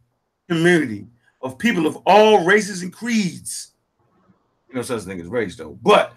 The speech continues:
all ethnic groups from Australia, from the tip of Australia, right? Uh, to, to, to, to New Finland,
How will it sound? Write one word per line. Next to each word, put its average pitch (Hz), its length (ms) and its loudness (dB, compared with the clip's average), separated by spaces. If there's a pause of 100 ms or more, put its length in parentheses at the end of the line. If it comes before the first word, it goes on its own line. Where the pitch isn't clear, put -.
(200)
all 226 300 6
ethnic 220 380 0
groups 214 440 -6 (280)
from 175 140 2
Australia, 240 760 4 (180)
from 170 120 -8
the 165 60 -4
tip 196 180 -2
of 202 60 4
Australia, 233 1000 0 (640)
right? 254 300 2 (500)
Uh, 151 460 0 (680)
to, 185 220 -6
to, 165 240 -16
to, 175 220 -14
to - 300 -18
New 151 160 -14
Finland, 269 640 0